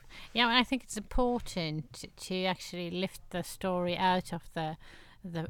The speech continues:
universe we recognize as Star Wars, because I think it's important to talk about humanity and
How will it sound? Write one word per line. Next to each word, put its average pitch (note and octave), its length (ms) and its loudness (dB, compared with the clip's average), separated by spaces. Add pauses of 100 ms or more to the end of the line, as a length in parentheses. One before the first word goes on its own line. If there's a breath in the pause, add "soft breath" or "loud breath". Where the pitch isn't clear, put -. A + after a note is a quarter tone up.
(100)
universe F3 760 2
we D#3 140 -2
recognize E3 800 -2
as D#3 80 -6
Star F3+ 400 0
Wars, D3+ 340 0
because - 640 -8 (920 soft breath)
I F#3+ 140 8
think F3+ 240 -2
it's - 140 -4
important E3+ 460 2
to - 80 -14
talk - 280 -6
about D#3 480 0 (280)
humanity F3 920 4
and D3 500 -2